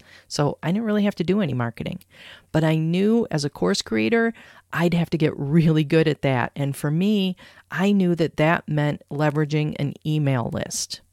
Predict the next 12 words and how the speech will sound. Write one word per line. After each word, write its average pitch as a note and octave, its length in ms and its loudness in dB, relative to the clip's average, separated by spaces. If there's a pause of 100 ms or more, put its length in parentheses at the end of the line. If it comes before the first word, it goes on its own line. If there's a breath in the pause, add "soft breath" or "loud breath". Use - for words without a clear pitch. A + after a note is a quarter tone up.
(400)
An D3 140 0
email G3+ 400 0
list F#3 440 -2 (280 soft breath)
to - 140 -4
me E3+ 540 0
is D3+ 440 0 (280 soft breath)
the C#3 100 -2
number D#3 580 0
one C#3+ 520 -2
way C3+ 560 -2
to - 160 -8
market C3 560 -2